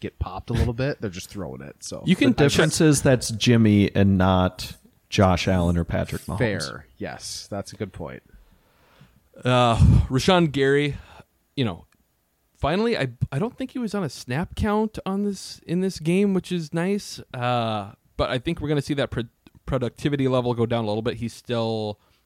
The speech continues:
Speaker 2: second in the league, I believe, in pass rush win rate, which is good. He had the one sack when we really needed it, two in the second half. Um, Preston Smith, you know, I thought he's had a solid game. P F F had him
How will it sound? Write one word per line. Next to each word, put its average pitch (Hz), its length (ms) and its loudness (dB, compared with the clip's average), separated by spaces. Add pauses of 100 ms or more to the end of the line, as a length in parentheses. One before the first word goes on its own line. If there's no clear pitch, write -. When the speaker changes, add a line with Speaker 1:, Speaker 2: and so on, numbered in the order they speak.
Speaker 2:
second - 440 -12
in 120 80 -8
the 110 80 -8
league, 110 280 -6
I 110 80 -4
believe, 104 460 -6
in 98 300 -8
pass - 380 -8
rush 98 380 -8 (140)
win 107 380 -4
rate, 156 480 -2
which - 180 -10
is 147 100 -12
good. 160 300 -2 (260)
He 120 100 -8
had 120 120 -4
the 113 60 -6
one 113 200 -4
sack 113 460 -4
when 110 100 -2
we 104 100 -2
really 107 260 0
needed 104 300 -2
it, - 60 -10 (120)
two 113 200 0
in 104 60 -2
the 78 60 -10
second - 340 -10
half. 104 520 -6 (340)
Um, 95 540 -6 (440)
Preston 160 300 2
Smith, 151 460 -2
you - 60 -8
know, 131 100 0
I 135 100 0
thought 277 160 0
he's 302 140 -2
had 202 100 2
a 143 80 0
solid 135 300 -2
game. 113 200 -2
P - 140 -4
F 165 100 -6
F 123 140 -2
had 107 180 -4
him 95 260 -8